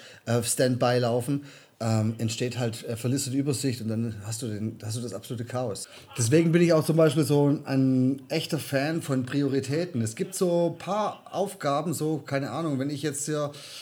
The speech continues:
an meine Arbeit denke, es gibt so ein paar Sachen, die sind richtig effektiv. Wenn ich die mache, dann werde ich erfolgreich, dann verkaufe ich. Äh, dann verkaufe ich meine Produkte besser. Und es gibt Aufgaben, die sind nicht so wichtig,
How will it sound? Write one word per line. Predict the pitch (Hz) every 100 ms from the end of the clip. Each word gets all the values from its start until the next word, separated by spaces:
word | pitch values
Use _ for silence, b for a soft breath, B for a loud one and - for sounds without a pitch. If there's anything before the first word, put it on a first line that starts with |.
| B
an | 127 131
meine | 143 131
Arbeit | 151 156 127
denke, | 135 135
es | -
gibt | 185
so | 202
ein | 165
paar | 156 175
Sachen, | 175 165 190 185 B B -
die | 156
sind | - 170 156
richtig | 147 180 - 170 -
effektiv. | 135 151 - 180 170 -
Wenn | 143
ich | 160 -
die | 190
mache, | 160 156 202 202 202 B B -
dann | 139 156
werde | 151 151
ich | -
erfolgreich, | 147 - 156 - 120
dann | 131 127
verkaufe | 147 - 131 123 107
ich. | - - B B B -
Äh, | 127
dann | 123 127 120
verkaufe | 147 - 139 143
ich |
meine | 139 131
Produkte | 123 127 147 -
besser. | 123 139 123 98 B B -
Und | 135
es | 135
gibt | 190 -
Aufgaben, | 175 175 185 165 185 185 - _ _ - -
die | 139 135 135 156 - - _ -
sind | 202 170 233 233
nicht | 247 -
so | 240 123
wichtig, | 113 - -